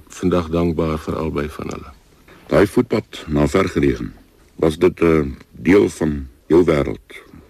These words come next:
Speaker 2: Ma en pa se wêreld, of was dit
Speaker 1: Ja, dit was, alhoewel, kyk, baie daarvan is gebaseer op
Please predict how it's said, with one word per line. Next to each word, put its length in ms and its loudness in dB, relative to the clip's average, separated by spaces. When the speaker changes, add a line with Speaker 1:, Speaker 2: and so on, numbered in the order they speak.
Speaker 2:
Ma 260 -2
en 120 0
pa 200 2
se 140 -4
wêreld, 340 -4
of 80 -8
was 140 -6
dit 100 -12
Speaker 1:
Ja, 300 4
dit 180 2
was, 300 2
alhoewel, 720 4
kyk, 180 2
baie 240 4
daarvan 340 0
is 120 -2
gebaseer 800 0
op 160 -10